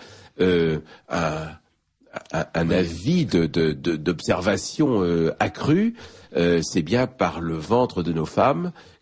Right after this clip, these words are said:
Speaker 1: que, euh, eh bien, toutes ces populations du Nord Afrique, euh, vont investir l'Europe. Voilà. Bon, donc les choses ont été clairement édictées, ça a été clairement dit.
Speaker 2: Ouais,
Speaker 1: Et
Speaker 2: mais
Speaker 1: au lieu de, d'une politique, euh,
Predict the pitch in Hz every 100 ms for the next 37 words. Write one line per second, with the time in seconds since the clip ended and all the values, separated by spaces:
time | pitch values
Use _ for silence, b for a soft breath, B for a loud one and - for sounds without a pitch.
0 | - 90 101 - 82 80 82 - 65 90
1 | 95 - 110 - - 85 90 76 - -
2 | 135 139 - - 78 78 104 110 87 -
3 | - 82 - 107 147 - - 80 82 78
4 | 80 64 90 110 - 95 85 82 - -
5 | 71 82 87 - 80 - - 110 - -
6 | - - - - - 69 95 - - 123
7 | - - - 110 - 92 - 98 85 76
8 | 67 - 113 - B B B B - 80
9 | 113 107 92 87 76 - - B 98 104
10 | B - - 98 131 127 120 127 110 73
11 | - - - 90 85 80 73 - - 64
12 | - 80 - 85 85 - - 110 - -
13 | 76 73 69